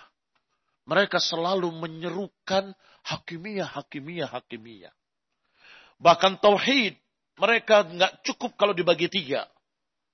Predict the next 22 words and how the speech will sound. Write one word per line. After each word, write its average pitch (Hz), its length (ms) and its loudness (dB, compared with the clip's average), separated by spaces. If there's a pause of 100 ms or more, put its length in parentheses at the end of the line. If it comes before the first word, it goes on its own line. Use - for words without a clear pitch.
(500)
Mereka 269 400 4
bilang 240 320 4
tauhid 240 240 8
hanya 233 240 4
tiga. 226 320 6 (160)
Uluhiyah, 240 480 8
rububiyah, 240 400 6
asma 196 300 4
wa - 20 6
sifat. 196 280 6 (200)
Uluhiyah, 240 380 8
rububiyah, 226 420 4 (160)
asma 214 280 8
wa - 40 8
sifat. 220 240 6 (240)
Kapan 294 400 8
membahas 262 480 8
tauhid 247 240 8
hakimiyah? 233 640 4 (1800)
Apa? - 240 -20 (1120)
Para 123 160 -6
ulama 123 400 -6